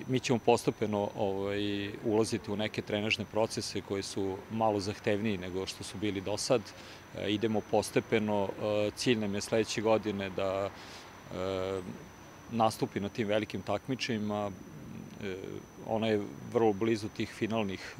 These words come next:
e, finalnih trka po svojim rezultatima i prvenstveno će nam to biti cilj. E, da li će stvarno doći do toga ili ne,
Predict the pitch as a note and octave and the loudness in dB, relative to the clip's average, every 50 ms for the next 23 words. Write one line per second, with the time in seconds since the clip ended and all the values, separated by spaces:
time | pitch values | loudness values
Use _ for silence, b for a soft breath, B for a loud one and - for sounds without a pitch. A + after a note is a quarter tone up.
0 | - F#2+ F#2+ F#2+ G2 G2 G2 G2 G2 G2+ - - - G#2 G#2+ A2 G#2+ G2+ - - | -8 -6 -4 -4 -4 -4 -2 -4 -4 -6 -6 -6 -4 -2 -2 0 -2 -2 -2 0
1 | - A2+ A2 - - G2 - - - G2 - - - A2 G#2 G2+ G2 F#2+ - G2+ | 0 0 2 2 -2 -6 -4 -4 -6 -8 -6 -2 -2 -2 0 0 -2 -2 -4 -6
2 | F#2+ - - G#2 G#2+ - - C#3+ B2 B2 A2+ A2+ G#2+ - B B B B B B | -6 -2 0 0 0 0 0 0 2 2 2 2 0 -2 B B B B B B
3 | B B G#2+ G#2 G#2 G#2+ G#2+ G#2 G2+ - - - G#2+ G#2+ G#2 - - A#2 A2+ A2 | B B -2 0 2 2 2 2 0 -2 -2 -2 0 0 0 -2 -4 -4 -4 -4
4 | - - A2+ G#2+ G#2+ G2 - A#2 G#2+ F#2 G2+ G#2+ - - G2+ - - - G2+ E2 | -4 -4 -4 -4 -4 -2 0 0 0 2 0 -2 -2 -4 -6 -2 0 0 0 0
5 | - - - - - - - - - - - - - - F2+ F2+ F2 F2 F2 F2 | -2 -10 -16 -18 -18 -18 -18 -20 -20 -18 -14 -14 -10 -8 -8 -6 -6 -8 -8 -10
6 | F2 - - - - - - - - - - - - - - - - - C2+ C#2 | -10 -12 -14 -14 -14 -14 -14 -14 -14 -16 -16 -16 -16 -18 -16 -14 -12 -10 -10 -10
7 | - - A2+ A#2+ A#2 A2 - - A#2+ - - B2+ A#2+ A2+ A2+ G#2 A2 A#2 A#2 - | -10 -4 2 4 4 4 4 0 -4 0 4 4 6 6 4 4 4 4 4 4
8 | - G#2+ G2 - - A2+ A2 A2 A2 G#2+ G2+ G2+ G2+ G#2 A2 A2+ A2+ G#2+ G2+ | 2 -2 0 2 2 4 4 4 4 2 2 2 0 0 2 2 2 2 2